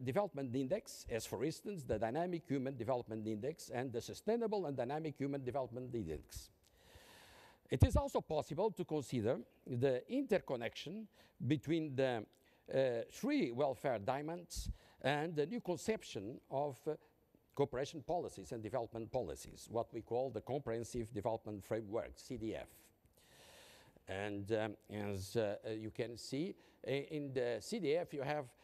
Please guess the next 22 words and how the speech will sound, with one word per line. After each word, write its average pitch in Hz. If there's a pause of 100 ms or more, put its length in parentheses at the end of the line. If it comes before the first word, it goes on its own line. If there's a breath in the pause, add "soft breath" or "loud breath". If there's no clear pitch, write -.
(120 soft breath)
different 139
intervention 160
areas, 113 (140)
good 143
governance, 123 (300 soft breath)
strong 170
and 151
independent 135
judicial 127
power, 110
strong 175
financial 139
system, 120
education, 123 (120)
health, 117 (460 loud breath)
framework 160
infrastructures, 139
and, 127
uh, 127 (120)
e-, 131
environmental 131
protection. 139